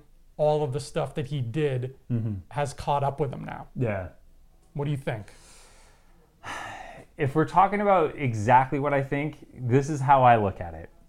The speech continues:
Speaker 2: Hawkeye has three kind of story arcs that are running for him right now.
Speaker 1: Mm-hmm.
Speaker 2: He doesn't want to be noticed. And now that he is being noticed,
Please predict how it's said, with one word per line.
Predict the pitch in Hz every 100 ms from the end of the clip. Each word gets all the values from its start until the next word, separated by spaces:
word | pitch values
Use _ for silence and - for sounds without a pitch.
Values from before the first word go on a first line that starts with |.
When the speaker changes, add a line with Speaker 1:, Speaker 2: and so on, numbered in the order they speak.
| _ _ - - _
Speaker 2:
Hawkeye | 135 156 190 180 180
has | 156 151 135
three | - - 143 160
kind | 139 151
of | 127 107
story | - 123 120
arcs | 110 98 -
that | 98
are | 92
running | 101 104 92
for | 95 82
him | 82
right | 80
now. | - - -
Speaker 1:
Mm-hmm. | 160 123 113 - - _
Speaker 2:
He |
doesn't | 101 139 170
want | 151 135
to |
be | 107
noticed. | 92 87 113 - - - - - - -
And | - 113
now | 135 151
that | 143
he | 120 120
is | 165 196
being | 135 120 101
noticed, | 92 87 101 131 - -